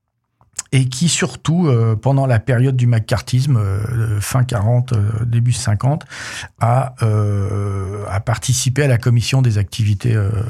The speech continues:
anti-américaines et qui a dénoncé, euh, qui a, qui a dénoncé des, des, des collègues ou des personnalités, euh, qu'il connaissait, euh, comme étant, euh, supposément ou réellement, euh,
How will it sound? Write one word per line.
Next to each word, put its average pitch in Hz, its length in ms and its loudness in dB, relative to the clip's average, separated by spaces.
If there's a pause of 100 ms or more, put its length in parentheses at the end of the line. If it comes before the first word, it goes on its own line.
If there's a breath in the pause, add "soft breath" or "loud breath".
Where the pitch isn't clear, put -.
(260)
anti-américaines 120 840 0
et 127 80 2
qui - 180 -2
a 120 80 2
dénoncé, 131 600 2 (420 loud breath)
euh, 104 280 0 (380)
qui 127 180 -2
a, 101 100 0
qui 123 340 -4
a 104 60 2
dénoncé 127 600 2
des, 101 300 0
des, 113 420 -2
des 117 180 2
collègues 120 340 0
ou 139 80 2
des 117 120 0
personnalités, 113 840 0
euh, 110 140 2 (120)
qu'il 113 160 -4
connaissait, 120 580 0
euh, 104 100 0 (400 loud breath)
comme 135 260 2
étant, 117 420 2
euh, 104 160 0
supposément 120 840 0
ou 143 160 2
réellement, 120 640 2 (100)
euh, 107 560 -2